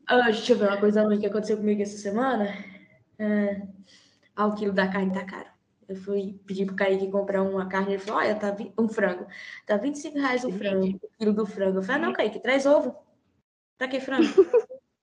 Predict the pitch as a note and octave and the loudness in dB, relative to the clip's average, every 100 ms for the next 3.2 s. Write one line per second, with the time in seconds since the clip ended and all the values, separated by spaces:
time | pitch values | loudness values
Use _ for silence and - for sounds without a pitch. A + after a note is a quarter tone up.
0 | _ _ _ _ - G#3+ G#3+ G#3 G3+ C4 | _ _ _ _ 4 4 6 2 2 2
1 | A#3+ A3+ G#3 B3 C4 C4 G#3+ G#3 A#3 - | 2 2 2 4 6 8 6 2 -4 -6
2 | _ D4 D4 D4+ C4 F#3+ F#3+ - - C#4+ | _ -10 -4 -4 -2 -6 -8 -18 -14 -12
3 | C#4 D#4 | -10 -14